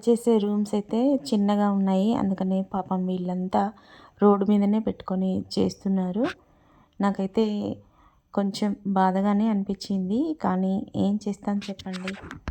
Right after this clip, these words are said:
ఈ మధ్యకాలంలో మనకు ఇంట్లో చేతకాకపోయినా కూడా కర్రీ పాయింట్కి వెళ్ళి అన్ని రకాల కర్రీస్ ఉంటాయి కదా అని మనం కూడా తెచ్చుకుంటున్నాం కదండి. ఇంకా కాలేజీ పిల్లలకైతే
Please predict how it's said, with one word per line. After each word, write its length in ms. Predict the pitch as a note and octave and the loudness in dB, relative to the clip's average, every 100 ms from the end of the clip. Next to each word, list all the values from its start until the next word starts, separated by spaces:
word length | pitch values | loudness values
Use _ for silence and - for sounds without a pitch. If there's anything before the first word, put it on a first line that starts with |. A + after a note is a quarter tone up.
| - - _ _ _ - - | -12 -20 _ _ _ -12 10
ఈ 100 | A#3 | 12
మధ్యకాలంలో 840 | G#3 G#3 G3+ A3+ A#3 A3+ A3+ A3 C#4 C#4+ - - G#3 | 12 12 10 8 8 8 8 8 8 8 6 4 6
మనకు 320 | G3+ F#3+ F#3+ F3+ - - | 8 6 4 4 2 6
ఇంట్లో 240 | G#3 G#3 A3+ A3 | 8 10 8 10
చేతకాకపోయినా 840 | G3+ G3 G#3+ G#3 G#3 G#3 G3+ G3 F#3+ | 8 8 6 8 6 8 10 8 6
కూడా 240 | G3 F#3+ G#3+ D4 C#4 | 2 0 4 4 6
కర్రీ 220 | G3+ G3 G3 | 8 8 8
పాయింట్కి 360 | G3+ F#3+ F#3 - | 6 4 0 -2
వెళ్ళి 240 | F#3+ F3+ C#4+ - - - - - G3 | 0 4 4 2 -14 -16 -16 2 8
అన్ని 200 | G#3 G#3+ | 10 10
రకాల 280 | G#3 G3+ G3+ G3 | 10 10 8 8
కర్రీస్ 340 | G3+ F#3 F#3+ G3 | 6 6 6 6
ఉంటాయి 240 | F#3+ F#3+ F#3 | 6 6 4
కదా 140 | F#3 F#3 | 4 6
అని 140 | F#3+ F#3+ F#3 | 8 6 6
మనం 180 | F3+ F3+ F#3 | 6 4 4
కూడా 180 | F#3 F3+ - - | 4 4 0 2
తెచ్చుకుంటున్నాం 800 | F#3+ - - F#3+ F#3 F#3 F3+ F3+ F3+ | 2 2 0 2 4 4 4 2 2
కదండి. 420 | F3+ F3+ F3+ B3+ G#4 - - - - - - | 4 4 6 6 6 2 -10 -10 -10 -8 6
ఇంకా 180 | A3 A3 G#3+ | 8 8 10
కాలేజీ 340 | G#3 G#3 G#3+ G#3 | 10 10 8 8
పిల్లలకైతే 640 | G#3+ G3+ G3+ G3 G3 - | 6 8 6 6 4 8